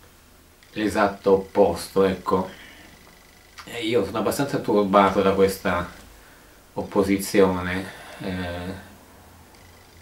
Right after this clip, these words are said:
che, che questa parola manifesta,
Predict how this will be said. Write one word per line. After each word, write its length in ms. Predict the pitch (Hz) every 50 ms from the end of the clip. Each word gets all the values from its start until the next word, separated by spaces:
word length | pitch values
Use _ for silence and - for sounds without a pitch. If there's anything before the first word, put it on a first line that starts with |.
| - - - - - - - - - - - - - - - -
che, 260 | - 107 107 101 -
che 120 | - - -
questa 280 | - - - - -
parola 280 | - 107 107 117 120 107
manifesta, 800 | 101 101 101 98 92 - 101 92 92 92 - - - - 87 90